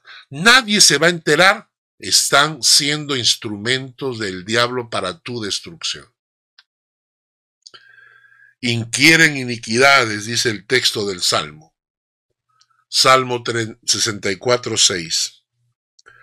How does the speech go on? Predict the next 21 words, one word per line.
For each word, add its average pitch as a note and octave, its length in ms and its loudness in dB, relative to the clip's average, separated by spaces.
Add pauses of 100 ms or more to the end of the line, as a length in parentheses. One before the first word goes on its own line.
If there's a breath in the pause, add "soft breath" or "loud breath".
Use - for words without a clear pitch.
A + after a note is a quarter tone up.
(220 soft breath)
"Inquieren C#3 640 2
iniquidades, A#2 920 -2
hacen C3+ 440 0
una C#3+ 160 -6
investigación A#2+ 920 -2
exacta. - 840 -2 (1700)
El, A#2+ 260 4 (380)
el G#2+ 220 0
mis-, D#3+ 440 -2
el A2 220 -4
íntimo E3 480 0
pensamiento B2 720 0
de A2+ 140 -2
cada C#3 260 0
uno C#3 220 -4
de C#3 140 2
ellos, G2+ 240 -2
así G2+ 200 -2
como C3 300 -6
su G#2+ 120 -8
corazón, A2 560 -2